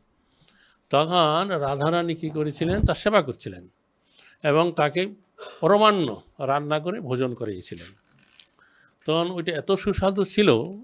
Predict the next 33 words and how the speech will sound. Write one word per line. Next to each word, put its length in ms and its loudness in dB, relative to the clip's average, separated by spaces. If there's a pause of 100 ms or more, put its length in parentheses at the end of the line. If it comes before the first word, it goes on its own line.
যে 280 -4
দুর্বাসা 440 0
মুনি 140 -4
খুবই 200 0
সন্তুষ্ট 480 -8
হয়ে 180 -4
গেলেন। 220 -14 (880)
সন্তুষ্ট 540 -4
হয়ে 140 2
তাকে 220 0
বর 240 0
দিলেন 360 2 (1000)
যে, 520 4 (1080)
"তুমি 200 4
যা 220 2
কিছু 280 0
রান্না 320 2
করবে 340 2
তা 120 -2
অত্যন্ত 600 -6
সুস্বাদু 480 -2
হবে 260 -14 (720)
এবং 200 -2
যা 240 6
তা 160 2
ভোজন 360 0
করবে 240 4
সে 100 -2
অত্যন্ত 280 -4
বলশালী 540 0
হবে, 340 -4
বীর্যশালী 580 -4
হবে, 360 -4